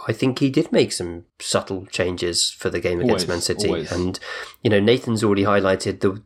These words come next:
Speaker 1: the different methods of pressing that he's deployed in various matches, depending on the
Speaker 2: Yeah.
Speaker 1: team shape we're up against, depending on the, the team selection we've made. Um, so let's, let's get into the team selection. The, the subtle change that I noticed in this game that I haven't seen in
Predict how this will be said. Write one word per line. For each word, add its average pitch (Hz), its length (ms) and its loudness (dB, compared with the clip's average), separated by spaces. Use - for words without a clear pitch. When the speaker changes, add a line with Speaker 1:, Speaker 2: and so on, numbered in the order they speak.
Speaker 1:
the 98 100 -2
different 101 420 0
methods 98 360 -2
of 95 120 -8
pressing 113 400 2
that - 100 0
he's 107 240 2
deployed 120 520 4
in 113 180 4
various 110 300 4
matches, 143 360 0
depending 104 360 0
on 101 80 2
the 98 60 0
Speaker 2:
Yeah. - 60 -4
Speaker 1:
team 107 160 4
shape 104 280 0
we're 107 80 2
up 107 80 -2
against, 131 500 0
depending 98 340 2
on 95 360 2
the, 90 260 2
the 90 220 -2
team 113 340 2
selection 120 500 0
we've 120 140 0
made. 131 320 4
Um, 113 560 2
so - 140 2
let's, 160 200 6
let's 143 120 -2
get 127 140 4
into 123 120 -2
the 117 80 0
team 110 200 2
selection. 92 480 0
The, - 160 2
the 107 160 0
subtle - 360 0
change 127 360 4
that 107 300 4
I 113 120 4
noticed 104 460 0
in 104 120 0
this 110 140 0
game 104 420 0
that 80 100 2
I 85 60 2
haven't 127 300 -2
seen 110 180 -4
in 104 220 -2